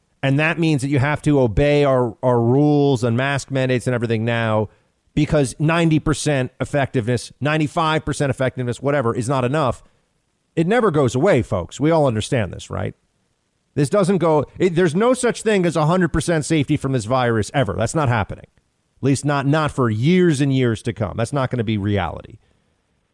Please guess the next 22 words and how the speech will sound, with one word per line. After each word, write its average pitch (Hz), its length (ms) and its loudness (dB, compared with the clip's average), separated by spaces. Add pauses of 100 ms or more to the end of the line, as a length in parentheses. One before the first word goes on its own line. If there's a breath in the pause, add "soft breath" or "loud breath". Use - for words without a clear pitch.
(140)
So - 360 0
instead 208 380 2
of 220 100 2
focusing 180 480 0
on 147 80 0
actually 147 380 -2
getting 135 280 0
us 107 300 -4
out 165 180 2
of 90 100 -2
this 87 220 -12
thing, - 160 -14 (720)
and 127 120 0
I'm 160 80 -2
sitting 151 280 0
here 135 200 2
as 123 100 -2
somebody 123 300 0
who 104 260 0
still 160 380 -2
has 190 180 0
covid, 185 560 0